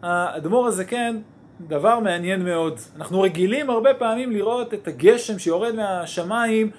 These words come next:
כביטוי לברכה. זה השפע האלוקי בצורה הכי פשוטה שלו, שיורד עלינו מלמעלה, שמבטא את ההשגחה האלוקית על המציאות. בכך כמובן גם מתייחדת ארץ ישראל,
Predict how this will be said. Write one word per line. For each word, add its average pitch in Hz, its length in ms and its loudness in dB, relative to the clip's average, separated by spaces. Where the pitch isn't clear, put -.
כביטוי 165 340 0
לברכה. 240 480 4
זה 170 200 2
השפע 254 580 4
האלוקי 233 520 4
בצורה 196 440 2
הכי 226 460 -2
פשוטה 214 380 2
שלו, 220 360 2
שיורד 180 500 6
עלינו 202 300 4
מלמעלה, 196 560 2
שמבטא 165 640 2
את 220 100 2
ההשגחה 190 960 0
האלוקית 175 400 4
על 170 120 4
המציאות. 151 520 -2
בכך 220 280 2
כמובן 220 360 4
גם 214 100 0
מתייחדת 208 640 2
ארץ 220 300 2
ישראל, 196 500 4